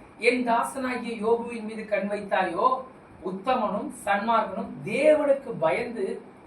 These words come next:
பாவத்திற்கு விலகி ஓடுகிற அவனைப் போல இந்த உலகத்தில் வேற யாரும் இல்லை" என்று கர்த்தர் ஒரு குட் சர்டிபிகேட்டை, அருமையான ஒரு சான்றிதழை கர்த்தர் வந்து யோபுவுக்கு கொடுக்கிறாரு.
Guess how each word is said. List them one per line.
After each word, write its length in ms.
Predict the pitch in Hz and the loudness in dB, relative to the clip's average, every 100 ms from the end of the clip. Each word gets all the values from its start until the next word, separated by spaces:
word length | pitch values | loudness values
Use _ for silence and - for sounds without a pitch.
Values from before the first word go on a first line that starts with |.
| - | 6
பாவத்திற்கு 560 | 240 277 285 269 247 208 | 8 8 6 -4 -10 -6
விலகி 280 | 240 247 | -4 -4
ஓடுகிற 420 | 233 220 226 220 220 | -4 -4 -4 -4 0
அவனைப் 480 | 226 240 240 233 - | 0 0 0 -4 -4
போல 160 | 220 233 | -2 -2
இந்த 180 | 208 180 | -4 -6
உலகத்தில் 540 | 190 214 226 208 - | -2 -2 -4 -6 -6
வேற 280 | 190 - 180 | -4 2 4
யாரும் 420 | - 214 208 196 | 6 6 4 -2
இல்லை" 240 | 190 190 | -8 -6
என்று 300 | 165 175 277 - - - | -8 -8 -10 -12 -18 -18
கர்த்தர் 520 | - 233 233 - 269 240 | -2 0 0 -4 -4 -4
ஒரு 180 | 185 | -6
குட் 200 | - 294 - | -4 -4 -2
சர்டிபிகேட்டை, 560 | 247 247 247 202 185 226 285 - - - | -4 -4 -6 -8 -6 -4 -6 -10 -20 -6
அருமையான 640 | - 233 240 233 247 262 - | 0 2 2 -2 -2 -2 -4
ஒரு 140 | 190 - | -8 0
சான்றிதழை 640 | 202 247 240 220 208 208 | 2 2 -2 -6 -4 -4
கர்த்தர் 320 | 202 196 233 | -6 -6 -8
வந்து 400 | 202 190 190 190 | -8 -8 -8 -4
யோபுவுக்கு 320 | 226 214 175 - 185 | -2 -2 -6 -8 -8
கொடுக்கிறாரு. 760 | 175 156 143 123 139 135 123 | -8 -6 -6 -6 -6 -8 -8